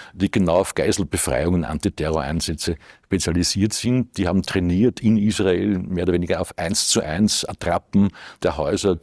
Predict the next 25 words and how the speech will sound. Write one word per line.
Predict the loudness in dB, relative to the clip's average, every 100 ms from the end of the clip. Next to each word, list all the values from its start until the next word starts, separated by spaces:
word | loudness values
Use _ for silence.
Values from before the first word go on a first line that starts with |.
| -8
korrekt, | -2 0 0 -2 0
äh, | 2 2
nachgebaute | 0 -2 -2 -4 -2 -4 -2 0 0 0 -12 -18 -6
eins | -2 0
zu | 0 0
eins | 0 0
Attrappen | -2 -2 -2 -2 2 2
dieser | 2 0 0
Häuser, | -2 -4 -2 -2
Situation | -2 0 0 0 0 0 0
dort. | 2 0 -2 -10 -20 -20 -18 -20 -20 -8
Äh, | 0 2 2 0
bis | -2 0
dann | -2
endlich, | 2 2 4 2 0
äh, | 2 2 2 -2
eben, | 0 0 0 -10 -14 -6
als | -2 0
man | 0 -2 -2 -6 -6
gemeldet | -2 2 2 0
hat, | 0 -4 -6 -2
„Wir | 0
sind | 2 0
einsatzbereit“, | -2 -2 -2 -2 0 2 0 -4 0
äh, | 2 2